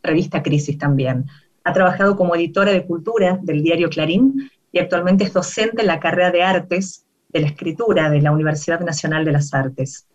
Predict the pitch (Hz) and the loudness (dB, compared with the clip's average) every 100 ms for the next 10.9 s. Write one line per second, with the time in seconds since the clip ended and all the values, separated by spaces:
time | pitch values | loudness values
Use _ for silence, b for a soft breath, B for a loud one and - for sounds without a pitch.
0 | _ - 202 240 247 202 - 262 294 - | _ -4 0 2 2 0 2 2 0 -4
1 | - 170 156 190 190 190 165 - 151 143 | -8 -6 -2 0 0 0 -4 -6 -6 -6
2 | - 135 135 139 151 165 170 165 170 170 | -2 0 0 -2 -4 -2 -2 -2 -2 0
3 | 170 160 160 147 165 156 160 180 - 180 | 2 0 -2 -4 -6 -2 -2 -2 -4 -4
4 | 180 b b - 165 170 185 160 156 151 | -4 b b -2 0 0 0 -2 0 0
5 | 151 170 165 - - - _ _ _ - | 2 2 0 -6 -18 -20 _ _ _ -4
6 | 170 180 180 156 - 151 151 165 160 156 | 0 2 0 -2 -4 0 0 0 0 0
7 | 170 185 190 190 - 156 139 131 - 131 | 2 2 2 -2 -6 -2 -2 -2 -6 -8
8 | - _ _ _ - 190 202 214 226 202 | -10 _ _ _ -4 0 2 0 2 4
9 | 190 214 196 190 196 175 160 160 - 247 | 4 4 4 0 -2 -2 -2 -2 2 4
10 | 190 160 156 147 147 156 170 180 | 4 2 0 -2 -2 0 2 2